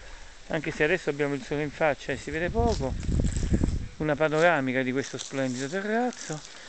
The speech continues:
La riprenderemo dopo. Questa è una prospettiva. Vogliamo, mi vuoi descrivere però con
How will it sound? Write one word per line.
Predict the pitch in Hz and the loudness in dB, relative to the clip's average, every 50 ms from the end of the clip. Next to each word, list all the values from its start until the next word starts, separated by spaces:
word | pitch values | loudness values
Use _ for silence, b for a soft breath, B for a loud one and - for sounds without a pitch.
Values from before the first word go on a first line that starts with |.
| B B B B B B B B B B B B B B B B B B B - | B B B B B B B B B B B B B B B B B B B 0
La | - 143 165 | 4 6 6
riprenderemo | 160 160 - 135 147 160 151 147 160 160 160 151 165 190 | 6 6 6 6 6 6 6 6 6 6 6 4 4 6
dopo. | 208 220 233 247 240 - 151 139 113 B B B B B B | 6 8 8 8 6 4 0 -4 -4 B B B B B B
Questa | - 196 190 170 - - - 160 | 2 2 4 4 4 4 4 6
è | 151 151 135 - - - - - - - B B B B B B B B - | 6 6 2 0 -6 -12 -12 -12 -14 -18 B B B B B B B B -2
una | - 143 147 147 147 147 147 147 147 147 143 143 147 143 131 117 - B B B B B | 0 2 2 4 4 6 6 6 6 6 6 4 4 2 -2 -8 -12 B B B B B
prospettiva. | - 170 165 - - 220 202 - - 262 233 196 165 - - B B B B B B B | 2 2 2 4 4 2 4 4 6 6 8 6 6 4 -2 B B B B B B B
Vogliamo, | - 190 214 277 311 262 220 190 180 180 170 151 - - - - - - - - - - - - - - - - - - - - | 4 6 8 10 10 10 10 10 10 8 6 4 0 -10 -14 -12 -12 -8 -8 -8 -4 -4 -4 -4 -4 -8 -10 -16 -14 -12 -4 4
mi | 175 202 | 6 8
vuoi | 214 302 302 240 | 10 10 8 10
descrivere | 175 185 185 - - - 233 202 196 165 | 10 8 8 8 6 6 8 8 8 10
però | 180 233 226 202 | 10 8 8 8
con | - - 190 196 190 196 | 8 8 8 8 8 6